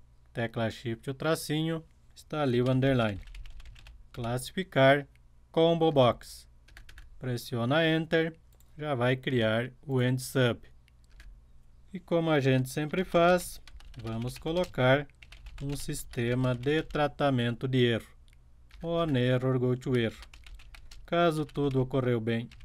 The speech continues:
exit sub. Caso contrário, vai para erro dois pontos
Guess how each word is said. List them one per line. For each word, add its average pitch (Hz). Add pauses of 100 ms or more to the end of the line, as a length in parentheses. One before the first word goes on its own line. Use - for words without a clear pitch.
exit 113
sub. 175 (960)
Caso 113
contrário, 156
vai 127
para 113
erro 117
dois 170
pontos 147